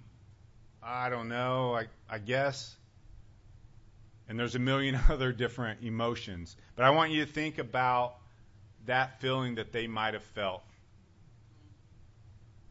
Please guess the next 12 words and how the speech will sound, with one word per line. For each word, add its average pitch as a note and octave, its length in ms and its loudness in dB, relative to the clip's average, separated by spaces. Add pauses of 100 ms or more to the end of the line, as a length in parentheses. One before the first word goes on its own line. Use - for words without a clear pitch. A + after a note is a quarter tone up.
(520)
Being E3 480 0 (320)
at D3 240 0
the C3+ 80 -4
base D3 580 -4
camp B2+ 460 -6 (2000)
on A#2+ 180 -4
Mount C3+ 240 0
Everest, A2+ 640 -2 (1500)
and A2 220 -10
they A2+ 100 -4
say, B2 180 -4
"Okay, C3 500 -2